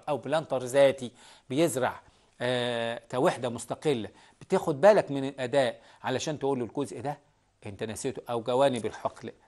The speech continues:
أو الزوايا. يبقى ش-، تحكم عملية الزراعة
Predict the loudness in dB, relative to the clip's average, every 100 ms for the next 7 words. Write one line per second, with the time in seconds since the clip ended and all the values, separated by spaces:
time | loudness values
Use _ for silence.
0 | -6 -4 -4 -4 -4 0 -2 -4 -10 _
1 | _ _ _ _ _ -8 -6 -6 -8 -10
2 | -10 -8 -6 6 6 6 2 -2 -2 -2
3 | -2 -2 -4 -4 2 6 6 4